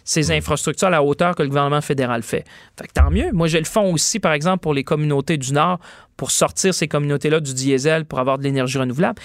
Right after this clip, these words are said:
Speaker 1: Tu sais, M. Dumont, on a plein de leviers, là. Fait que moi, je dis, pourquoi on travaille pas ensemble ? Le Québec... Le Canada, on,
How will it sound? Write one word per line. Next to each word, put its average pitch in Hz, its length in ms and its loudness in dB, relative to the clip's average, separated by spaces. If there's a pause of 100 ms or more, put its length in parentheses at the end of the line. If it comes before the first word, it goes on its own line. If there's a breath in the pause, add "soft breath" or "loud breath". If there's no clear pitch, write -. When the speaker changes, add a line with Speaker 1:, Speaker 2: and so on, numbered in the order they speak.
(200 loud breath)
Speaker 1:
Tu 294 120 -2
sais, - 20 -2
M. 226 120 -4 (180)
Dumont, 233 200 0
on 196 140 4
a 202 80 2
plein 277 180 -2
de 269 80 2
leviers, 180 380 2
là. 143 160 -4 (260 loud breath)
Fait 135 120 -2
que - 40 -2
moi, 320 140 4
je 233 60 0
dis, 185 160 -2
pourquoi 359 240 -4
on - 20 -2
travaille 170 280 2
pas 156 120 -2
ensemble ? 175 380 -2
Le 170 80 2
Québec... 240 320 -2 (760 soft breath)
Le 156 80 0
Canada, 226 400 2
on, 202 220 2